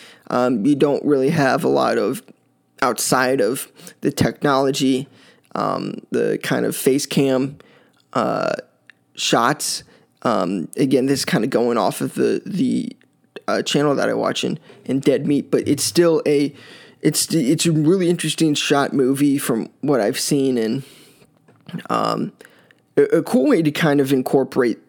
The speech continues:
how times are now with, uh, with some horror. So that was Unfriended.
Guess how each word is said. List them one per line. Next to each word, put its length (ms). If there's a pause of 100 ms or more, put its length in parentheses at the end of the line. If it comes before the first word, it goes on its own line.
(240)
how 180
times 380
are 140
now 220
with, 320
uh, 260 (480)
with 120
some 200
horror. 340 (1200)
So 200
that 480
was 500 (300)
Unfriended. 520